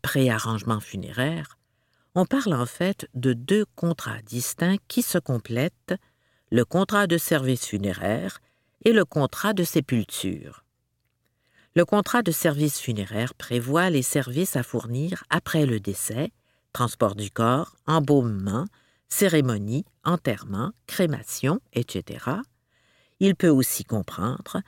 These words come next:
l'achat de biens, cercueil, urnes, pierres tombales, fleurs, et cetera. Le contrat de sépulture porte quant à lui sur l'utilisation et l'entretien d'un endroit destiné à recevoir le corps ou les cendres.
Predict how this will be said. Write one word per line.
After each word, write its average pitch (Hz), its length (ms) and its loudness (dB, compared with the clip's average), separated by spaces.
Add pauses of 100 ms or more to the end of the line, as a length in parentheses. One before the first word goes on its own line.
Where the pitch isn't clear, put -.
(240)
l'achat 156 400 4
de 170 160 4
biens, 139 360 2 (380)
cercueil, 135 800 2
urnes, 143 360 2
pierres - 280 -4
tombales, 110 640 -2
fleurs, 117 560 -4
et 208 120 -2
cetera. - 560 -4 (1120)
Le 160 80 8
contrat 214 360 4
de 247 100 6
sépulture 185 800 2
porte 180 420 2
quant 139 160 -2
à 123 160 0
lui 151 240 0
sur - 260 -4
l'utilisation 143 1160 -2 (320)
et 127 120 4
l'entretien 196 560 2
d'un 151 240 2
endroit 120 480 0
destiné 160 840 -2
à 110 80 -2
recevoir 147 580 -2
le 110 120 -2
corps 170 520 0 (300)
ou 208 100 4
les 196 140 4
cendres. - 680 -2